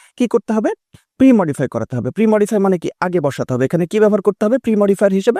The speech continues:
আর্টিকেল ব্যবহার করতে হবে। তাহলে এখানে আমরা আর্টিকেল হিসেবে ব্যবহার করে ফেলতে পারি the বা the, যেটাই বলি না কেন। যদি the or এবং the এর উচ্চারণ নিয়ে অনেক বিষয়ে কথা বলা যায়, সেটা আপাতত আমরা বলছি না এখানে। তো এখানে অ্যান্সার হিসেবে আমরা ব্যবহার করছি যে আর্টিকেলটিকে, সেটা হলো the বা the, যেটা বলেন না কেন।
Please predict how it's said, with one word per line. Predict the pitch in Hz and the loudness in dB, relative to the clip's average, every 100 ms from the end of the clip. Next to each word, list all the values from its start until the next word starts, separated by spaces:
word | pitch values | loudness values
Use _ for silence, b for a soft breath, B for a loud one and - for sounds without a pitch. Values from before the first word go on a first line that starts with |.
| - | -2
আর্টিকেল | 147 156 156 139 | -6 -6 -6 -4
ব্যবহার | 117 117 113 | -2 -4 -6
করতে | 113 - | -10 -8
হবে। | 113 82 - B B B | -6 -8 -12 B B B
তাহলে | 208 247 - | 0 0 0
এখানে | 170 202 277 427 B - | -2 0 0 -2 B -4
আমরা | 151 160 | -2 0
আর্টিকেল | 151 156 156 151 | -4 -4 -2 0
হিসেবে | 156 151 151 | 0 0 2
ব্যবহার | 139 143 | 2 0
করে | 131 143 | -2 -2
ফেলতে | 147 139 | -2 -2
পারি | 143 190 381 - _ 123 | 0 2 2 0 _ -2
the | 117 175 440 - | 2 4 2 -4
বা | 147 156 | -4 -4
the, | 135 104 | -2 -4
যেটাই | 117 147 147 | -2 0 0
বলি | 123 127 117 | 2 2 0
না | 107 | -2
কেন। | 107 | -4
যদি | 120 139 147 | 0 0 0
the | 147 165 - | 2 2 0
or | 139 - b b - | -4 -8 b b -4
এবং | 147 147 | -4 -2
the | 120 | -2
এর | 139 135 | 0 0
উচ্চারণ | 127 - 143 143 | -4 -4 -2 0
নিয়ে | 147 | 0
অনেক | - 143 - | 0 -4 -4
বিষয়ে | 127 139 143 - | -6 -2 -2 0
কথা | 151 185 | -2 0
বলা | 165 131 | 0 0
যায়, | 185 - | -4 -4
সেটা | 160 143 | -4 -4
আপাতত | 143 139 131 | -4 -4 -2
আমরা | 139 | -2
বলছি | 131 190 - | 2 2 2
না | 127 104 | -2 -2
এখানে। | 110 73 - - | -4 -6 -8 -4
তো | 147 | 0
এখানে | 170 196 240 | 2 0 0
অ্যান্সার | - 160 - 165 | -2 -2 0 -2
হিসেবে | 170 175 | 0 0
আমরা | 175 170 | 2 2
ব্যবহার | 160 175 | 2 0
করছি | 170 180 311 | -2 -4 -2
যে | 190 175 | 2 2
আর্টিকেলটিকে, | 151 165 170 165 - | 0 -2 -4 -4 -4
সেটা | 277 175 160 | -4 -2 0
হলো | 226 | 2
the | 165 156 254 - - | 0 0 0 0 -4
বা | |
the, | 120 110 117 | -4 -4 -2
যেটা | 147 143 | 0 0
বলেন | 127 117 | -2 -4
না | - | -8
কেন। | - | -10